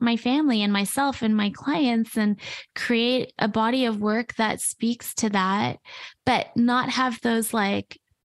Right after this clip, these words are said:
ego credentials of, 'I retired my husband,' and all the other stuff that comes along with it." So it, it also trickled into my relationship and into, uh, every area of my life, really.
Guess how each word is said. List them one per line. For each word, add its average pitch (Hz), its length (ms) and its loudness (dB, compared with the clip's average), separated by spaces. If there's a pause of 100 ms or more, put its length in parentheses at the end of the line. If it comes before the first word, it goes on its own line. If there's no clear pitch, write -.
(300)
ego 214 420 2
credentials 202 760 0
of, 202 260 -2
'I 262 160 0
retired 269 540 -2
my 262 140 2
husband,' 208 680 2
and 202 200 2 (840)
all 294 140 4
the 320 160 2
other 294 180 0
stuff 254 300 0
that - 160 -2
comes 226 300 2
along 208 320 2
with 208 180 0
it." 214 220 -2
So 240 220 0
it, 233 200 0
it 240 100 0
also 269 380 0
trickled 240 320 0
into 220 240 0
my 214 160 2
relationship 214 800 0
and 220 180 -2
into, 202 840 0 (640)
uh, - 320 -2 (580)
every 226 360 2
area 208 500 0
of 220 140 -4
my 73 180 -2
life, - 480 -4
really. - 580 -2